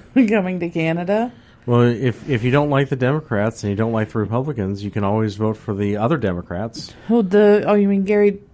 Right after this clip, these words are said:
Speaker 1: Gary Johnson and his
Speaker 2: And, and Mister Gun Grabbing Weld?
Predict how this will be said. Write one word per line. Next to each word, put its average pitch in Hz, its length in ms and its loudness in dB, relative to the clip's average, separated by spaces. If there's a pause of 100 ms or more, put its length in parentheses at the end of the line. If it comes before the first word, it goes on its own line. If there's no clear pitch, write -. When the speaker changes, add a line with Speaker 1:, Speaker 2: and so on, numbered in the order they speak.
(100)
Speaker 1:
Gary 190 180 0
Johnson 196 460 -4
and 185 160 -4
his 190 460 -6 (360)
Speaker 2:
And, 101 520 -2
and 101 320 -2
Mister 107 280 -4
Gun 107 260 0
Grabbing 104 420 0
Weld? 117 360 -2